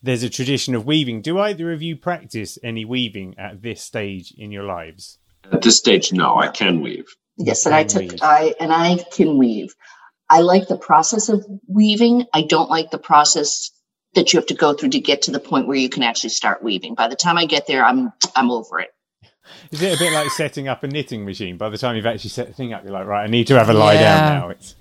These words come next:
Speaker 1: <laughs>
Speaker 2: Right, because you have to plan your project, wind your warp, dress the loom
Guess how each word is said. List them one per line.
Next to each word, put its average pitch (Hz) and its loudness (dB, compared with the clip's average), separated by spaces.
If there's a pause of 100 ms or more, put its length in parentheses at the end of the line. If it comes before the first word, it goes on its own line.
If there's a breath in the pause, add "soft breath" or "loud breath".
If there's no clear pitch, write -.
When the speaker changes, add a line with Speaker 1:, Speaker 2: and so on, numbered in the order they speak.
Speaker 1:
<laughs> - -20
Speaker 2:
Right, 110 0 (420 soft breath)
because 110 4
you 107 2
have 101 0
to 98 -4
plan 123 2
your 110 2
project, 90 -2
wind 92 0
your 95 0
warp, 80 -10
dress 92 0
the 95 -4
loom 76 -6